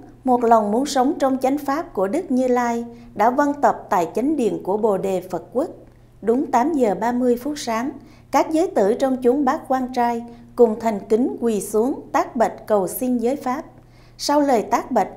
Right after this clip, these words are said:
Thượng tọa Giới Sư đã hoan hỷ hứa khả và lần lượt hướng dẫn các giới tử cùng sám hối, phát nguyện quy y Tam Bảo và lãnh thọ tám giới tướng. Tiếp đó, các giới tử phát nguyện đem công đức tu tập hồi hướng cho tất cả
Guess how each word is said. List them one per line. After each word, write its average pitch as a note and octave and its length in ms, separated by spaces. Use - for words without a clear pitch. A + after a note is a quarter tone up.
Thượng A#3+ 200
tọa A3 180
Giới G#3 280
Sư C#4+ 240
đã A3+ 160
hoan C#4+ 260
hỷ G#3 280
hứa D4 180
khả G#3 340
và A#3+ 140
lần A#3 280
lượt G#3+ 220
hướng D#4 240
dẫn G3 220
các D#4 220
giới D4+ 180
tử A#3 340
cùng G3 200
sám C4+ 280
hối, B3+ 360
phát C4+ 260
nguyện F#3+ 320
quy C4+ 180
y C4+ 200
Tam C4+ 320
Bảo G3 360
và G#3+ 140
lãnh G3+ 260
thọ B3 200
tám A#3+ 320
giới C4 160
tướng. C4 340
Tiếp D4+ 180
đó, A#3 300
các D#4+ 200
giới E4 160
tử A3 300
phát D#4+ 260
nguyện G3 340
đem C#4 280
công C#4 220
đức A3+ 220
tu D4+ 220
tập - 300
hồi G#3+ 240
hướng G3 300
cho C4+ 200
tất D#4 300
cả F#3 220